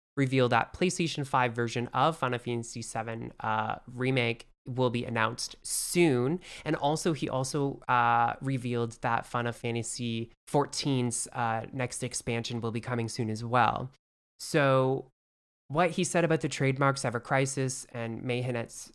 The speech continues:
uh, spin-offs, he said that he doesn't really know that much. He said, "Ever Crisis sounds like it could be the umbrella name for the remake project going forward, but that's just a guess."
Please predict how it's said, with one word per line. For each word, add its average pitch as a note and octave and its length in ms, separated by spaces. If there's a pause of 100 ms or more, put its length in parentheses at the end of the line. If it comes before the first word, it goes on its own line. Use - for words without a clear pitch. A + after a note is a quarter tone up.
uh, A2+ 200
spin-offs, C3 560
he C#3 120
said B2+ 280
that A2+ 340 (200)
he E3 80
doesn't F3 280
really D3 240
know B2+ 460 (240)
that C#3 200
much. C3+ 280
He F3 120
said, C3 540
"Ever D3 160
Crisis C#3 400
sounds B2+ 280
like C3 120
it B2+ 100
could C3 160
be B2 60
the A#2+ 140
umbrella A#2 400
name A#2 260
for B2 160
the A#2 120
remake A2+ 340
project B2+ 420
going A2+ 220
forward, C#3 580
but A#2+ 140
that's A2+ 260
just - 200
a B2 40
guess." C#3+ 520